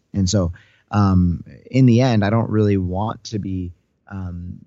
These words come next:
I don't really want the accolades to come to me. I want the accolades to go to nature. And I, and I just hope that people will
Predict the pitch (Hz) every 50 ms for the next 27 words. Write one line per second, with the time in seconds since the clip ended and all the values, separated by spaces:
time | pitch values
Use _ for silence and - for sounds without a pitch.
0 | _ - 113 120 110 104 101 101 98 95 101 101 87 - 95 90 101 107 - 101
1 | 92 92 87 - - 107 - - 107 98 92 90 110 139 127 101 92 95 98 92
2 | - - 90 87 87 87 - 95 90 87 85 - - 90 87 92 87 87 85 82
3 | 82 - - 87 90 90 92 92 - - 95 92 90 85 82 87 95 92 92 90
4 | 90 90 90 95 95 - - 107 104 101 - - 90 - 104 98 95 - 92 90
5 | 87 87 85 87